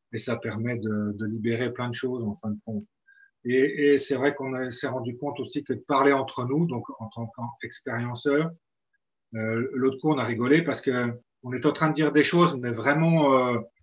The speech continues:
si je te les disais là maintenant, euh, tu me demanderais tout un tas d'explications. Et on était en train de se regarder en disant, « Ah ouais, ouais, mhm, ouais, je comprends. Mhm. Ouais, ouais.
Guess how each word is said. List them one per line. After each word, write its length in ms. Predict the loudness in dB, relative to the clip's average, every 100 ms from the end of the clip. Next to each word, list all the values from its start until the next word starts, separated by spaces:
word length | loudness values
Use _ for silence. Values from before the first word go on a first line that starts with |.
| _
si 180 | -2 0
je 140 | 2
te 40 | 4
les 140 | 4
disais 340 | 4 2 6
là 140 | 6 6
maintenant, 760 | 4 2 0 2 2 4 2
euh, 240 | 2 2 0
tu 140 | -4
me 80 | -2
demanderais 420 | 0 0 0 0
tout 120 | -2
un 120 | -2 0
tas 120 | 0
d'explications. 720 | -2 -6 -8 -6 -4 -4 -6 -10 -18 -18 _ _ _ -4
Et 40 |
on 120 | 0
était 180 | 2 6
en 100 | 4
train 160 | 6 2
de 60 |
se 120 | 2
regarder 400 | 0 4 4 4
en 80 | 4
disant, « 300 | 2 0 -2 -4
Ah 160 | -4
ouais, 160 | -2 -4
ouais, 200 | -4 -8 -10
mhm, 300 | -10 -10 -12 -10
ouais, 80 | -10
je 100 | -10
comprends. 360 | -16 -16 -16 -16
Mhm. 120 | -16 -16 _ _ -10
Ouais, 120 | -6
ouais. 140 | -6